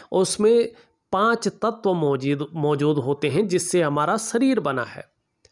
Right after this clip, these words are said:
तो अगर आप घड़े का पानी पीते हैं तो आपके पांचों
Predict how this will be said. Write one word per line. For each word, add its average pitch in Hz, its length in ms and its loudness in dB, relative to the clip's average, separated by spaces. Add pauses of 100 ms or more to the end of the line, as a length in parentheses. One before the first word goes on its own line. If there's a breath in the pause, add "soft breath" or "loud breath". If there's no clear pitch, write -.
(480 soft breath)
तो 240 80 2
अगर 185 300 0
आप 180 240 0
घड़े 143 300 0
का 214 160 -2
पानी 143 380 0
पीते 135 360 -2
हैं 202 260 2 (100)
तो 233 100 2
आपके 170 380 -2 (160)
पांचों 147 440 0